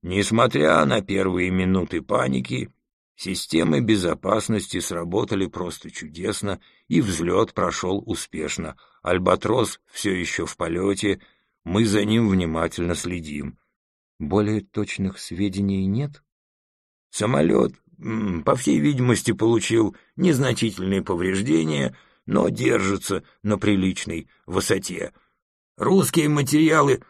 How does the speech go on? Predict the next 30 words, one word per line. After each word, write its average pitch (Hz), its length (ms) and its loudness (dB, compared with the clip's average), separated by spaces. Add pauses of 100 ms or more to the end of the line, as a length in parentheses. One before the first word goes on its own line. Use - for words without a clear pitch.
(120)
очень 131 520 4
качественные 85 840 -2 (220)
и 120 120 -2
могут 123 380 2
выдержать 104 580 2 (260)
всё, 185 220 4
что 160 180 4
угодно. 143 580 4 (760)
Теперь 101 520 6
ситуация 113 720 2
в 80 140 0
ваших 98 380 2
руках, 101 600 0
капитан. 71 540 -10 (600)
С - 140 -4
этой 98 260 4
минуты 107 560 4
у 98 120 2
меня 104 300 4
нет 104 240 2
ни 98 120 -2
малейших 117 680 0
сомнений, 110 720 -2 (420)
что - 220 -2
у 120 140 4
вас 104 200 4
всё 95 420 -2 (200)
получится 98 840 0 (340)
и 87 120 -8
что 90 440 2